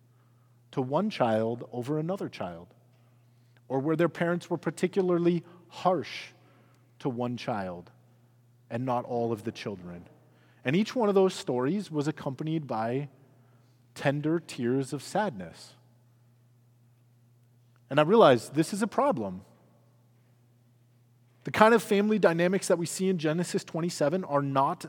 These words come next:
that uncommon, even in families today. And while I'm sure that every parent would deny it, right, the experience of many children,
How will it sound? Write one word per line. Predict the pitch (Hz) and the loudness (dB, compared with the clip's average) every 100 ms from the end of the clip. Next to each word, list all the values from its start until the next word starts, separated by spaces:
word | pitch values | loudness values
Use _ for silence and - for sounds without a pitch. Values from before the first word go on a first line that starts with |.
| 123 | -2
that | 123 120 - | 0 0 -2
uncommon, | 139 151 - 202 117 92 - _ _ _ | -6 -4 -4 -4 -4 -8 -14 _ _ _
even | 113 123 147 | -8 -4 -2
in | 165 | -4
families | - 123 120 139 143 | -4 -4 -4 -6 -8
today. | - 170 202 101 - - - - _ _ _ _ _ _ _ _ _ _ - | -6 -2 -2 -4 -12 -20 -20 -20 _ _ _ _ _ _ _ _ _ _ 0
And | 151 165 | 2 8
while | 165 | 8
I'm | 170 | 8
sure | 170 - 185 196 | 2 2 4 6
that | 180 | 6
every | 175 151 190 185 | 6 2 2 -2
parent | - 156 180 170 | -2 -2 -2 -2
would | 143 151 | -2 -2
deny | 127 131 123 135 160 | 2 0 2 2 2
it, | 123 127 160 - - | 4 2 0 -10 -10
right, | 113 123 190 - - - - - - _ | 0 2 2 -2 -20 -20 -20 -20 -20 _
the | - 165 | 0 0
experience | - - 190 226 214 160 - | 0 -4 -2 0 0 -2 -6
of | - 143 | -6 -6
many | 135 143 208 220 | -4 -2 -2 -4
children, | - - 117 113 123 139 170 | -6 -6 -6 -6 -6 -4 -4